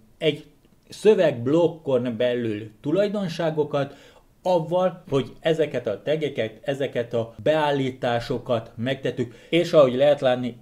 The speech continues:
elég sokféle beállítási lehetőség van, tehát a szövegen belüli formázás itt nem csak azt jelenti, hogy kényelmes,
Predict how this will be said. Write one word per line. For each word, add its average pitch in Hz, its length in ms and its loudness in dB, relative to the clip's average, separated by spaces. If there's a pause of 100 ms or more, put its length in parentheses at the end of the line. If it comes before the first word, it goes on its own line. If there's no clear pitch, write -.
elég 135 580 0
sokféle 117 680 -2
beállítási 113 760 -2
lehetőség 120 680 -2
van, 160 380 0
tehát 123 240 2
a 113 60 -2
szövegen 131 600 -6
belüli 131 400 -4
formázás 127 840 -2 (100)
itt 139 240 -8 (100)
nem 165 320 0
csak 180 200 -2
azt 135 220 0
jelenti, 127 340 -2
hogy 110 220 -2
kényelmes, 107 640 -6